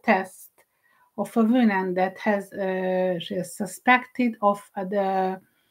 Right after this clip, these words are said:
uh, of cheating, uh, her husband is executed. It is mentioned because it is, uh, having this allegory illustrating why, uh, the situation.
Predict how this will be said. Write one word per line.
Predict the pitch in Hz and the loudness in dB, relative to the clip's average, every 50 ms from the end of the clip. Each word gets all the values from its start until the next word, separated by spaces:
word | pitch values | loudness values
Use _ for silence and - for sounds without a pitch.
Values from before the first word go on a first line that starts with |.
| _ _ _ _ _ _ - - | _ _ _ _ _ _ -8 -4
uh, | 196 | -2
of | 190 190 180 180 - 185 180 - | 0 2 0 0 -2 -4 -8 -8
cheating, | - - - 254 240 233 254 247 240 226 - - | -4 0 2 2 4 4 4 4 2 2 2 0
uh, | 208 196 190 190 190 185 185 185 190 185 180 | -2 0 2 2 2 2 2 0 0 0 0
her | 165 185 185 175 | 0 0 0 0
husband | - - 240 240 233 220 202 180 196 202 220 254 262 - _ _ _ _ _ | 4 8 8 8 8 8 4 4 4 4 4 4 2 0 _ _ _ _ _
is | - 196 185 180 202 | -8 -8 -6 -6 -6
executed. | 196 185 190 - - - _ - 165 160 - - - - - | -8 -10 -12 -14 -18 -18 _ -12 -12 -12 -10 -12 -14 -6 -4
It | 226 220 220 | -4 0 2
is | 254 240 226 | 2 4 8
mentioned | 247 262 311 359 370 359 - 320 294 269 | 10 10 10 10 8 6 4 6 6 6
because | 233 233 226 220 - 262 262 269 285 277 277 - - - - - - - - _ _ _ - | 6 4 2 2 4 8 8 10 8 8 4 0 -10 -20 -20 -20 -20 -20 -20 _ _ _ -12
it | 214 - - | -10 0 4
is, | 226 226 220 220 226 | 6 6 6 4 0
uh, | - - - | -8 -8 -6
having | 214 202 190 185 214 240 240 247 277 262 | -4 -2 0 2 4 4 4 4 4 4
this | 247 240 220 220 220 - - | 6 6 6 4 4 2 4
allegory | 254 254 254 254 240 214 190 190 190 185 185 180 185 214 240 226 - - | 6 8 8 8 6 4 2 2 4 4 4 4 2 2 -2 -2 -2 -2
illustrating | 240 247 254 262 247 - - - - 208 190 180 180 - - 214 226 277 311 311 285 - _ | 0 0 2 2 0 -2 -4 -8 -4 -2 -2 -2 -4 -2 2 4 4 6 6 4 2 -2 _
why, | - 208 196 196 196 202 214 214 - | -8 -6 -4 -2 -2 -2 -4 -4 -2
uh, | 214 202 202 190 190 196 196 196 202 185 | 0 0 2 2 0 0 -2 -2 -4 -4
the | 185 214 | -6 -6
situation. | - - 262 240 240 - 240 220 202 196 196 214 - - 254 254 277 311 311 - | -4 -2 -2 -2 0 2 2 4 4 2 2 0 0 2 4 6 6 6 4 2